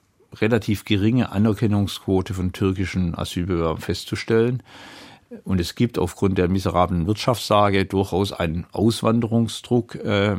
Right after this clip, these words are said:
aus der Türkei, der nachvollziehbar ist, dass Leute versuchen rauszukommen, ähm, und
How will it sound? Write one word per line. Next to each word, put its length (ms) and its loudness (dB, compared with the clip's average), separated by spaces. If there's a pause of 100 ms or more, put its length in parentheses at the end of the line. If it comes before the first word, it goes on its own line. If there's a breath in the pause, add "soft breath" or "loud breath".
(120)
aus 240 0
der 120 0
Türkei, 480 0
der 180 -2
nachvollziehbar 680 0
ist, 160 -2
dass 140 -2
Leute 220 2
versuchen 320 0
rauszukommen, 760 0 (500 loud breath)
ähm, 260 2
und 460 0